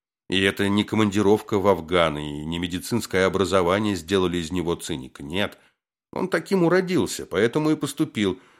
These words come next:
в военно-медицинскую академию, а не в какой-нибудь литературный институт.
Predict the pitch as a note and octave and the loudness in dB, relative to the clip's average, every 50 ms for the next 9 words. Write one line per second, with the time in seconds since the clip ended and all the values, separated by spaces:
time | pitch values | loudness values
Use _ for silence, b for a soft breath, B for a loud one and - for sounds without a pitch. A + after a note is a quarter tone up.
0 | B B F2+ D#2+ F#2+ F#2+ F#2+ C3 F3 F3 D3+ B2 G#2+ G2 F#2+ F#2 - - D3 D3 | B B 0 2 2 2 4 2 2 2 2 2 2 0 0 -4 -4 -2 -2 -2
1 | C3+ - - B2 A2 A2 - C3 B2 G2 F2+ E2+ D#2 D2+ D#2 D2+ D2 D2 D#2+ E2+ | -2 0 0 0 0 2 2 0 0 0 0 -2 -2 -2 -2 -2 -2 -2 -2 -4
2 | E2+ - - E2+ - - F2+ E2+ E2 E2 E2 E2 - - - F#2+ G2+ F#2 - F#2+ | -4 -4 -4 -6 -2 -2 -2 -2 -2 -4 -4 -8 -10 -10 -6 -4 -4 -2 0 2
3 | F#2 F#2+ F#2 - F#2+ D#2+ E2+ E2+ F2 E2+ - - - G#2+ - - - - - | 0 0 0 -2 -4 -4 -2 -4 -4 -6 -6 -6 -8 -8 -8 -10 -16 -18 -20